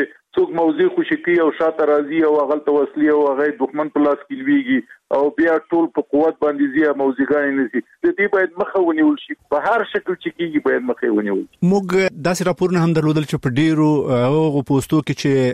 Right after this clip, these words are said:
Speaker 2: آه، وروسته یې سقوط کړی دی، آه، سرتیرو، آه، شکایت درلود چې ورته توجه نه کیږي، مهمات نه وررسیږي، نور آذوقه، خوراکي مواد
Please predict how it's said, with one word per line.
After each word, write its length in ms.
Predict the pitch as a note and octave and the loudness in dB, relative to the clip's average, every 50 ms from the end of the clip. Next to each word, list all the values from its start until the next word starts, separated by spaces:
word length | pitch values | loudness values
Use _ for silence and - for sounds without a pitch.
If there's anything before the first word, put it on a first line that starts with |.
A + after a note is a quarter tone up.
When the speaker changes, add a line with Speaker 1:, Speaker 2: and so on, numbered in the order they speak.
| - F3+ C3+ | -2 -2 0
Speaker 2:
آه، 300 | B2 A#2 A#2 - - C3 | 0 0 0 -2 -2 0
وروسته 260 | A2+ B2+ C3 - C#3+ | 0 0 0 0 -2
یې 120 | B2+ - - | -2 -2 -2
سقوط 260 | C#3 - - - - - | -4 -4 -4 -4 -2 -2
کړی 280 | D#3 C#3+ C3+ C3+ C3 C3 | -2 0 2 0 0 0
دی، 200 | C3+ C3 C3 B2+ - - | 0 0 0 -2 -2 -4
آه، 120 | - G#2+ G2+ | -4 -4 -4
سرتیرو، 640 | - - A#2+ G#2 - - D3 D3 D3 C#3 C#3 C#3 C#3 C3 - - - | -2 -4 -4 -4 -2 -2 0 2 2 2 2 2 2 0 0 -2 -4
آه، 180 | C3 A#2 A2 A2 | -2 0 0 0
شکایت 500 | - - B2+ - A#2 A#2 C3 D3 C#3 C3+ | -2 -4 -4 -2 0 0 0 -2 -2 -2
درلود 340 | C#3+ C3 C3 C3+ C3+ B2+ - - | -2 0 0 0 0 -2 -2 -4
چې 500 | - C3 A#2+ A#2+ A#2 G#2+ _ - B3 E3+ | -2 -2 0 0 0 -2 _ -10 -6 -2
ورته 180 | D3 C3+ - D#3 | -2 0 0 -2
توجه 400 | B2+ E3+ D#3 E3 E3 D#3 F#3 F#3+ F3+ | -2 0 0 0 0 2 2 0 2
نه 100 | F3 E3+ | 0 -2
کیږي، 320 | - - E3+ D3 C3 C3 C3 B2+ | 0 0 0 0 2 2 0 0
مهمات 360 | A#2+ B2+ B2+ C#3 C#3 C3+ - - | 0 0 0 0 0 -2 -2 -2
نه 140 | D3+ D#3 D3+ | -2 0 0
وررسیږي، 640 | D3 C#3+ C#3 C3 C#3+ C#3+ C3+ - D3 C#3 C3 B2 B2+ B2+ B2 | 0 0 0 0 0 0 0 0 0 0 2 2 2 2 2
نور 160 | B2 A#2+ A#2 A2 | 2 0 0 0
آذوقه، 500 | G#2+ G#2 F#2 F#2+ G#2+ - - - C#3+ C#3 C3 | 0 -2 -2 -4 -6 -6 -2 -2 0 0 -2
خوراکي 440 | - - B2 A2 G#2+ - - C#3 B2+ A2+ | -2 -2 -4 -4 -4 -2 -2 0 0 2
مواد 280 | A#2 B2 B2 A2+ A#2+ | 2 0 -2 0 0